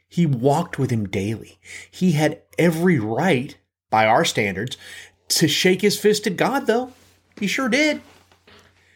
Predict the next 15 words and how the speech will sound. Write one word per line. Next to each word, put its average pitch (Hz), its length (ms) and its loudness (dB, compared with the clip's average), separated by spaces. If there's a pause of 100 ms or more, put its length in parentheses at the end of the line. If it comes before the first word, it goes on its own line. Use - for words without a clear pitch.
(440)
Here 285 180 2
he 277 80 4
was 151 440 2
on 135 160 -2
this 143 200 -4
rock 98 680 -6 (680)
in 127 160 0
exile 107 720 -2 (1200)
for - 180 -4
doing 156 540 2
as 117 200 0
he 156 280 -4
had 120 220 -4
been 127 240 2
commanded. 104 720 -4